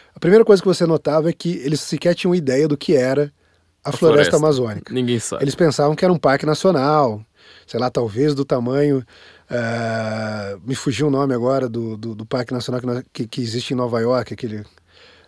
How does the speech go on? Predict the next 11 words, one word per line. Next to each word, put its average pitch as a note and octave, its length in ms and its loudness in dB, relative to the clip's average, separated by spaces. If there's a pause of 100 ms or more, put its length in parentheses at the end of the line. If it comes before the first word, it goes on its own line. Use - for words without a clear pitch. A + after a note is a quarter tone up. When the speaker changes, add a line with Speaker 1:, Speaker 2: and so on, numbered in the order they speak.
(120)
Speaker 1:
eh, G#2 200 -8
o G#2+ 100 -14
parque C3 380 -2
enorme, B2+ 440 2
enfim, B2+ 340 -4
de, G2+ 200 -12
cheio, A#2+ 260 -4
cheio C#3 200 -2
de B2+ 100 -6
florestas. A#2+ 720 -6 (640)
Eh, G2+ 880 -10